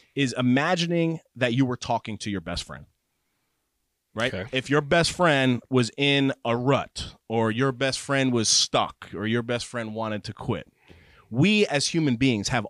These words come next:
Speaker 1: all the knowledge necessary to be successful. But when it comes to ourselves, we can't take our own advice.
Speaker 2: Mm-hmm.
Speaker 1: Right? So I started putting myself in the other person's shoes, but being myself, if that makes any sense, and talking to myself as if I was giving the advice to my friend.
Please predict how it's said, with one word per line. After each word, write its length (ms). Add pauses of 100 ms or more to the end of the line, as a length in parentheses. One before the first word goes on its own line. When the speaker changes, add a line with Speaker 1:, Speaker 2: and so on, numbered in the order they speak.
Speaker 1:
all 300
the 100
knowledge 480
necessary 840 (340)
to 100
be 180
successful. 640 (400)
But 80
when 120
it 40
comes 220
to 60
ourselves, 560
we 120
can't 260
take 180
our 140
own 100
advice. 500
Speaker 2:
Mm-hmm. 200 (280)
Speaker 1:
Right? 160
So 120
I 60
started 460
putting 280
myself 680
in 80
the 180
other 220
person's 480
shoes, 540 (100)
but 180
being 200
myself, 520
if 100
that 120
makes 180
any 140
sense, 320 (560)
and 260
talking 420
to 100
myself 420
as 160
if 340
I 140
was 200
giving 300
the 120
advice 300
to 80
my 120
friend. 300